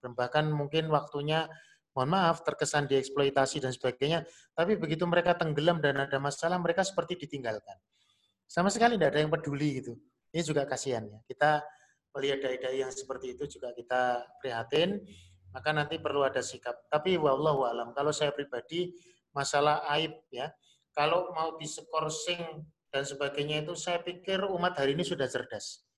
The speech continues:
Ya kalau ada umat yang kepo itu memang bawahnya kepo itu selalu ada. Tapi sekiranya dicukupkan dengan bahasa-bahasa yang lebih elegan ya, memang yang si fulan tidak boleh lagi untuk mengisi selama sekian tahun,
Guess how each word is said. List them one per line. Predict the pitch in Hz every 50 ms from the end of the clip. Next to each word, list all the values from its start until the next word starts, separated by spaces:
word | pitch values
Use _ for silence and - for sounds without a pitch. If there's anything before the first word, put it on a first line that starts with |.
| _ _ _ _ _ _ _ _ _
Ya | 135 143
kalau | 139 170 190
ada | 190 - -
umat | 170 170 180 190 185
yang | 170 160 160
kepo | 160 175 185 185 - 190 190
itu | 202 214 233
memang | 233 220 208 202 185
bawahnya | - 135 123 135 151 139 - 214 214
kepo | 214 202 190 - 208
itu | 190 190 196
selalu | 226 226 208 185 175 175 180 175
ada. | 175 175 139 120 - - - - - _
Tapi | _ - 170 170 - 240 233 240 - - - _ _
sekiranya | - - 196 196 185 190 190 190 196 196 196 190 190 196 - - - _ _
dicukupkan | 175 165 170 - - - 185 190 202 185 - - 190 185
dengan | 170 160 160 156 156
bahasa-bahasa | 156 151 147 147 - 160 151 156 147 139 139 143 160 160 156
yang | 151 147 143 143 135 131 - _ _ _ _ _ _ _
lebih | _ 165 160 160 - 170
elegan | 170 175 165 151 151 151 - 127 123 120 120 120 123 127 135 151
ya, | 156 135 123 147 185 - - _ _ _ _ _ _
memang | - 135 135 135 139 135 131
yang | 127 127 127 127 127 - _ _ _ _ _ _
si | - - 147 135
fulan | 135 139 151 151 151 156 156 156 156 156 156 151
tidak | 151 147 139 - 135 127 - - - _ _ _ _ _ _
boleh | _ 131 131 135 135
lagi | 131 127 123 - - 147 151 151
untuk | 147 143 143 147
mengisi | 143 139 139 139 139 139 143 151
selama | 147 - 143 131 135 135
sekian | 131 - - 143 131 127
tahun, | - 135 139 151 170 175 170